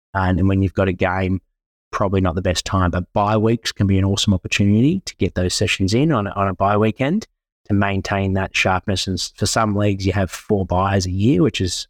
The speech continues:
huge. At least two of them, you wanna get a good match load session in, I think, to be able to maintain, um, peak fitness for the team and the squad, and also individually to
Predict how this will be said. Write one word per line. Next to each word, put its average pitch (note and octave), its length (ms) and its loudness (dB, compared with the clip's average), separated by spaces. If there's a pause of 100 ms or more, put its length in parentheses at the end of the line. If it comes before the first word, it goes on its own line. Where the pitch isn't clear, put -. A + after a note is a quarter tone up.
huge. A#2+ 500 0 (300)
At G2+ 80 0
least A2 260 0
two B2 300 0
of B2+ 80 2
them, G#2+ 180 2
you G#2+ 100 4
wanna G2+ 200 2
get F#2+ 120 0
a G2 60 2
good G#2 320 0 (140)
match G2+ 580 0
load G2 420 2
session F#2 340 -2
in, F#2 120 -2
I F#2 140 -4
think, A2+ 380 -2
to G#2 100 0
be F#2+ 60 4
able F#2 80 2
to F#2 40 0
maintain, F#2 720 -2 (420)
um, F2+ 220 0
peak - 260 -2
fitness F#2 260 2
for - 140 -2
the F2 80 2
team A#2 400 2
and F#2 100 2
the F2+ 40 -2
squad, C#3+ 480 0
and G#2 160 2
also F#2 240 0
individually F#2 680 2
to F2 140 -2